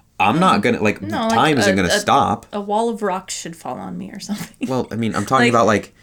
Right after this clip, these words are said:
Speaker 2: something should happen to me.
Speaker 1: Yeah, I
Speaker 2: Negative.
Speaker 1: think the world will keep on moving. Like,
Speaker 2: Yes.
Speaker 1: time isn't gonna stop for Vera to think about her d-,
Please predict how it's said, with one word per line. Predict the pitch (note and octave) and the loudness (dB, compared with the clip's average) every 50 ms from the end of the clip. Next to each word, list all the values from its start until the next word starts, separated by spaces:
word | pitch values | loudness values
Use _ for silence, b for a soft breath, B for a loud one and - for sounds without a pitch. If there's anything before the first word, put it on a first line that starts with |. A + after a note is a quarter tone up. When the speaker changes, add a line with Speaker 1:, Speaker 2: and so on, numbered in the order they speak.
| b b b | b b b
Speaker 2:
something | - - - C4 B3+ - A3+ G#3+ G3+ G3 F3+ E3 E3+ F#3 - | -12 -6 -4 -4 -2 -2 -2 -4 -4 -4 -6 -6 -10 -12 -14
should | - - G3 F3 | -10 -10 -8 -8
happen | F3 - - F#3 F3+ - E3+ D3+ D#3+ | -8 -10 -10 -10 -10 -8 -10 -12 -12
to | - - | -14 -14
me. | - F3+ - - - - | -16 -16 -16 -18 -18 -6
Speaker 1:
Yeah, | - E3 G3 D3 - | -2 0 0 2 0
I | G3+ | 0
Speaker 2:
Negative. | G3+ - G2+ - A#2 G2 - - | 0 -2 -2 -2 -2 -6 -8 -10
Speaker 1:
think | - - C3+ D3+ D3+ A2 A2 | -4 -2 0 0 0 0 0
the | B2 | 0
world | A#2 A2+ C3 D#3 F3 F3+ D3 | 2 2 4 4 4 4 2
will | B2+ A#2+ | 2 -2
keep | A2+ - - D#3 B2+ | -2 -2 -4 -2 2
on | B2 A2+ G#2 G2+ | 2 2 2 2
moving. | A#2+ A#2 F2+ A3+ A#3 | 2 0 0 0 -2
Like, | G3 | -2
Speaker 2:
Yes. | - - - | -4 -6 -6
Speaker 1:
time | - - C3+ C3+ C#3 C3+ | -2 0 0 2 2 0
isn't | - G#2 A2+ A2 G2+ | 0 0 0 0 0
gonna | G2+ F#2+ | 0 -2
stop | - - - - - - A#2 G2+ F#2 F2 - - - | -2 -4 -6 -4 -2 0 0 2 0 -2 -2 -10 -18
for | - - G#2 G2 | -8 -2 -2 -2
Vera | F2 F2 G#2 G2+ G#2 F#2+ F2 F2 E2+ E2 - - - | 0 2 2 2 4 4 4 4 2 0 -2 -8 -6
to | - G2 F2+ | -4 -4 -4
think | F2 - - - A2 G#2 G2+ | -4 -8 -4 -4 -2 -2 0
about | F#2 F2+ F2 F2 E2+ - - | 0 2 2 2 0 -2 -2
her | G2+ G2 F#2 G#2+ G#2+ - - | -2 0 0 0 0 -2 -4
d-, | - - - - - | -8 -14 -16 -16 -20